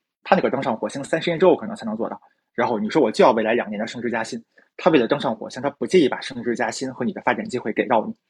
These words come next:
所以好的管理者呢，就是当你能够从他的身上，就你问他，他的成功驱动力是什么，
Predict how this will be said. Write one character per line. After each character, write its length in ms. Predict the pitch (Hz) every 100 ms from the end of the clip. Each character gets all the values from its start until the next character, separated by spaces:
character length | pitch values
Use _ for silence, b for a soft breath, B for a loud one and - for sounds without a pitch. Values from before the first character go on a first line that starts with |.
| _ _ _ _ _ _ -
所 200 | - 127
以 140 | 113 _
好 220 | - 123
的 80 | 131
管 140 | 151 147
理 100 | 160
者 160 | 107
呢， 100 | 101 - b _
就 100 | -
是 240 | 113 104 - b b _
当 260 | 165 165 175 _ _
你 140 | 123
能 100 | 110
够 100 | 127
从 240 | 131 - 131
他 160 | 190
的 80 | 160
身 140 | 113 107
上， 140 | 98
就 100 | 123
你 80 | 107
问 140 | 127 120
他， 260 | 135 123 _ _ _ -
他 180 | - 196
的 140 | 113
成 200 | - 127
功 140 | 117 113
驱 140 | -
动 140 | 123
力 80 | 113
是 80 | 104
什 100 |
么， 100 | 107